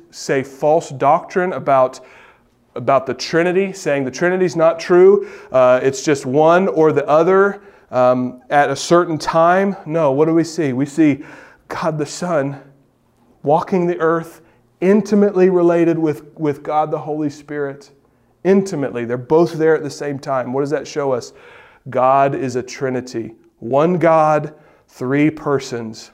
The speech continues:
loving each other, interacting with each other at all times. Now, that's what God the Son is. Jesus died on the cross, rose again, ascended into heaven. How does the Holy Spirit, how is he involved in our salvation?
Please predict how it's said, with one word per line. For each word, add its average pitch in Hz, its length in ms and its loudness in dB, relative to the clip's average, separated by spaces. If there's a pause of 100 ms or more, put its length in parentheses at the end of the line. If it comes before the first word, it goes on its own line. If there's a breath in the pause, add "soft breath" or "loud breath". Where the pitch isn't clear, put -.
loving 135 380 -2
each 147 260 -4
other, 139 420 -4 (280 soft breath)
interacting 135 640 -2
with 127 180 -8
each 127 200 -10
other 117 340 -10 (380 soft breath)
at 120 120 -10
all 123 240 -4
times. 123 720 -10 (140)
Now, 135 340 -2 (800)
that's - 120 -20
what 143 120 -4
God 151 200 2
the 180 80 0
Son 175 300 0
is. 120 280 -4 (240 loud breath)
Jesus 180 200 -4
died 147 200 4
on 175 60 4
the 175 60 2
cross, 175 400 2
rose 160 320 4
again, 170 440 2 (180 loud breath)
ascended 170 440 0
into 160 260 -4
heaven. 127 440 0 (320 loud breath)
How 160 180 4
does 196 140 2
the 202 80 2
Holy 208 300 4
Spirit, 170 720 0 (500)
how 180 220 -2
is 196 120 0
he 196 100 -2
involved 175 800 2
in 151 260 0
our 151 340 2
salvation? 156 1000 0